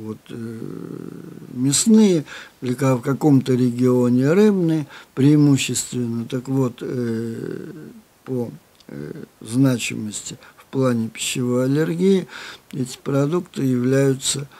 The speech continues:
на, э, третьем месте. Значит, э, в процессе кулинарной обработки пищевые аллергены могут менять своё, свои свойства.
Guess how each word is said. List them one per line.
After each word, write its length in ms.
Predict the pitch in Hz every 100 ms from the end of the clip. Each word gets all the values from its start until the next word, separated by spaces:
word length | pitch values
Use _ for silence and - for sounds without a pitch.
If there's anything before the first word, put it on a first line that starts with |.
| - -
на, 280 | 127 139 139
э, 320 | - 123 123 120
третьем 560 | 131 131 117 - 135
месте. 580 | 135 139 120 104 - - - _ _ _ _ _ _ _ _ _ _ _ _ _ - - - - _
Значит, 520 | 107 120 135 135 135 135 185
э, 460 | 175 135 127 123
в 80 | 117
процессе 640 | - 143 147 139 180 151 -
кулинарной 760 | 160 156 156 156 151 143 147
обработки 800 | 147 160 175 170 202 196 - 131 - - - _
пищевые 600 | 131 120 - 156 160 160
аллергены 640 | 156 156 165 165 185 170 143
могут 460 | 139 151 143 135
менять 500 | 135 135 131 135 127
своё, 720 | - 135 135 131 131 131 -
свои 480 | - 131 127 131 127
свойства. 800 | - 139 147 135 113 - 113